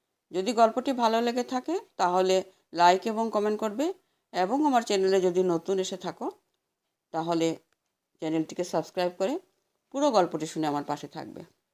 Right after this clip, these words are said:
মাস দুয়েক হয়েছে সোহম হাসপাতাল থেকে বাড়ি ফিরেছে।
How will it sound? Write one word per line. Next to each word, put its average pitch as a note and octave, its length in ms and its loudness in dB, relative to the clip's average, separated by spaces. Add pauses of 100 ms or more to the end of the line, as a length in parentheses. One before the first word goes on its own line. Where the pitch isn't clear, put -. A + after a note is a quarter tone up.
(1600)
মাস A#3 380 2
দুয়েক D4 260 2
হয়েছে B3 600 2
সোহম F3+ 380 0
হাসপাতাল G3 480 -4
থেকে G3 220 -6
বাড়ি D3 260 2
ফিরেছে। C#3 460 -10